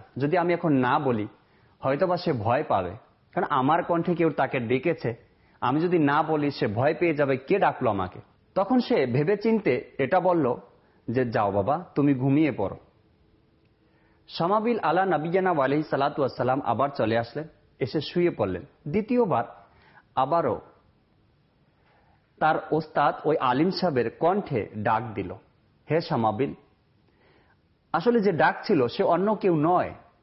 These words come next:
সে ছিল জিব্রাইল আলাইহিস সালাতু ওয়াসসালাম। জিব্রাইল আলাইহিস সালাতু ওয়াসসালাম ওই তার ওস্তাদের কণ্ঠে ডাক দিয়েছিল, "হে শামাবিল আলা নবিয়্যিনা ওয়া আলাইহি সালাতু ওয়াসসালাম।"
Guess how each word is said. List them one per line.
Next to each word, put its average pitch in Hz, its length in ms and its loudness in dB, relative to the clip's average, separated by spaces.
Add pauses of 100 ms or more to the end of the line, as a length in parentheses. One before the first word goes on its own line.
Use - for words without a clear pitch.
সে 190 220 0
ছিল 175 280 -2 (340)
জিব্রাইল 151 400 0
আলাইহিস 120 380 -2
সালাতু 107 340 -2
ওয়াসসালাম। 92 380 -10 (680)
জিব্রাইল 214 340 2
আলাইহিস 202 260 2
সালাতু 190 340 0
ওয়াসসালাম 143 480 -2 (560)
ওই 127 120 2
তার 139 220 -2 (100)
ওস্তাদের 233 500 0
কণ্ঠে 180 440 0
ডাক 123 180 2
দিয়েছিল, 101 500 -2 (220)
"হে 170 60 2
শামাবিল 139 520 0 (760)
আলা 123 200 2
নবিয়্যিনা 110 640 -2
ওয়া 107 120 0
আলাইহি 107 220 -2
সালাতু 104 420 -4
ওয়াসসালাম।" 95 440 -12